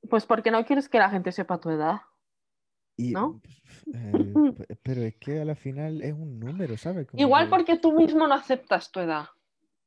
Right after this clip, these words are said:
Speaker 2: Pero tal vez no acepto mi edad porque no me si-, no me siento de esa edad. <laughs>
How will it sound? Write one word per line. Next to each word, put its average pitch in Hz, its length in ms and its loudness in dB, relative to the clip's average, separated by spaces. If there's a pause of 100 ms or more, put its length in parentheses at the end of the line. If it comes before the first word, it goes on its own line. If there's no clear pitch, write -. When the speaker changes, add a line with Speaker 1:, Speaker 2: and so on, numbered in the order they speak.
(340)
Speaker 2:
Pero 135 200 0
tal 160 180 -2
vez 180 140 -2
no 190 100 -6
acepto 180 400 -6
mi 175 140 -4
edad 165 340 -4
porque 160 460 -4
no 139 340 -4
me 151 180 -2
si-, - 480 -16
no 143 220 -4
me 156 140 -4
siento 147 920 -4
de 113 280 -6
esa 113 220 -10
edad. 113 180 -8
<laughs> - 360 -12